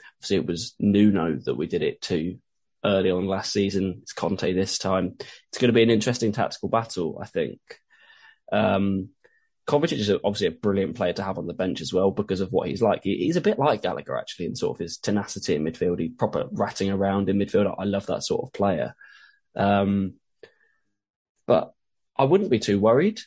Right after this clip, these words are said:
I, I hope he sort of gets some minutes in, in the tank. I mean, it just shows you. N'Golo Kante didn't have a proper pre-season and still comes in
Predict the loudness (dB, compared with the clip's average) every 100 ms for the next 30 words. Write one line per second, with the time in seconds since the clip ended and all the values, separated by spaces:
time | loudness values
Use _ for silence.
0 | -6 -4 -2 -2 0 0 0 -2 -2 -4
1 | -6 -6 -4 -2 -2 -4 -4 -6 -4 -4
2 | -4 -2 -4 -2 2 2 2 0 0 2
3 | 2 0 -6 -6 -2 2 2 0 -4 -6
4 | -6 -6 -8 -8 -6 -8 -8 -2 0 0
5 | 0 0 -2 -6 -2 -2 0 -4 -2 -2
6 | -2